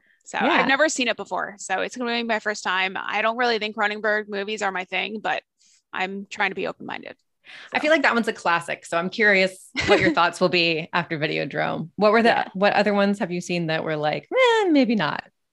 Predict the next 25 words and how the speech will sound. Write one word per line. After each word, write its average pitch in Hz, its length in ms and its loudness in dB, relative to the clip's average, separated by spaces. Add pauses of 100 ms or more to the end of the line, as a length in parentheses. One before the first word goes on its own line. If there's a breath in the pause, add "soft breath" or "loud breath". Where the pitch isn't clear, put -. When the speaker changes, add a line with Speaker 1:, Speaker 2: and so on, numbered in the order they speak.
(140)
Speaker 1:
I, 311 360 2
the 269 120 4
only 320 200 6
other 339 160 2
Cronenberg 254 500 2
movie 233 320 0
I've 214 140 0
seen 233 280 -6
is 214 140 -10
The 202 100 -6
Fly, 190 340 0
and 226 140 -2
that's 202 200 -6
because 208 180 -6
I 202 80 -2
love 190 200 -6
Jeff 202 160 -8
Goldblum. 214 520 -4 (300)
So 190 220 -2
Speaker 2:
Yeah. 160 140 2
Speaker 1:
that's 190 180 -4
why 185 140 0
I - 20 -2
watched - 220 -6
that. - 220 -12